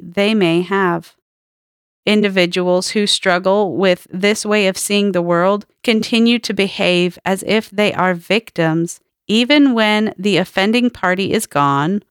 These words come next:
or even in the face of evidence that might show that they themselves are the abusers. I want to suggest that it is more accurate to say that when this happens,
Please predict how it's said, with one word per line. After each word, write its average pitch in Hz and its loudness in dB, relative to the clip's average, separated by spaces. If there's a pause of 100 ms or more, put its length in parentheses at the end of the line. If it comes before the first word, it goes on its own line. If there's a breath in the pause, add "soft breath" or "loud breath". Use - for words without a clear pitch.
(160)
or 170 2
even 190 0
in 214 2
the 208 2
face 262 -2
of 190 -2
evidence 190 0
that 180 -2
might 233 -2
show 170 0 (100)
that 180 0
they 196 2
themselves 185 0
are 170 0
the 165 -2
abusers. 175 -4 (880)
I 196 2
want 185 0
to 233 0
suggest - -4 (100)
that 202 2
it 220 2
is 214 0
more 254 2
accurate 170 0
to 202 -4
say 151 -2 (200)
that 202 0
when 214 2
this 254 0
happens, 196 -2